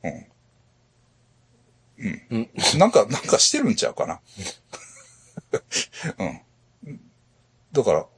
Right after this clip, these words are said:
Speaker 1: 前はね、誘ったら絶対に、
Speaker 2: うん。
Speaker 1: あの、出てきてくれたんですけど。もう出てきてくれなかった。うん。
Speaker 2: 忙しい。
Speaker 1: 忙し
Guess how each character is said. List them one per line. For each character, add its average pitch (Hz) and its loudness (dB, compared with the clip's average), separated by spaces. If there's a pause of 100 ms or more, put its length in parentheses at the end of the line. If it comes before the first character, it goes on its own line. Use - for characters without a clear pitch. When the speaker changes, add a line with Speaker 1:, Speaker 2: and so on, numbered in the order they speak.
(140)
Speaker 1:
前 156 6
は 190 8
ね、 131 2
誘 131 4
っ - -6
た 90 -2
ら 80 -2
絶 110 -2
対 101 6
に、 90 -6 (260)
Speaker 2:
う 104 -8
ん。 87 -6 (600)
Speaker 1:
あ 104 -6
の、 78 -10 (640)
出 104 -4
て - -8
き - -10
て - -10
く - -6
れ 85 0
た 67 -6
ん - -8
で - -10
す - -6
け - -18
ど。 - -20 (680)
も 107 -2
う - -10
出 135 -2
て 127 0
き - -4
て 127 4 (300)
く - -4
れ 120 0
な 101 -4
か - -12
っ - -12
た。 - -20 (2500)
う - -20
ん。 117 -10
Speaker 2:
忙 104 0
し - -4
い。 135 -4
Speaker 1:
忙 123 4
し - 0